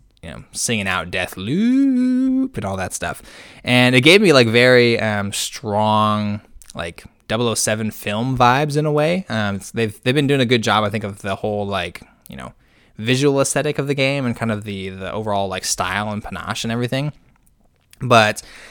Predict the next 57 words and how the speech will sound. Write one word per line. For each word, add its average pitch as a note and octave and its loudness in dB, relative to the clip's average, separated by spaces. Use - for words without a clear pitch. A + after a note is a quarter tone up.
the, A#2 2
the A#2 2
game D#3+ 2
now C#3 2
has C3 -2
kind A#2+ -2
of A2 -2
jumped A#2+ -2
a B2 -4
little B2 0
bit A#2+ 0
in A2+ -4
my G#2 -4
hopes A#2 -6
and A2+ -8
expectations A#2 -8
and A#2+ -10
things. C3+ -8
So G#2+ 0
hopefully C3+ 0
when A2 -2
that G#2+ -6
comes A2 -2
out G#2 -2
in G2+ -6
May, G#2+ -6
I'll E2+ -8
be, F2 -12
um, D2 -14
you G2+ -6
know, E2 -12
ready G#2 0
and G#2 -2
raring G#2 0
to F#2+ -6
go G2 -2
over D#2+ -10
there. D2+ -12
And D3 2
the D3 4
last D3+ 2
one D#3+ 2
of C3+ -2
the C3+ 0
announcements C3 -2
for C3 0
the A#2+ 2
State C3 0
of B2+ -2
Play C3 2
there C3+ 4
was, A2+ 0
um, G#2 -2
Final B2 2
Fantasy A#2 -4
seven A#2 0
Remake A#2 0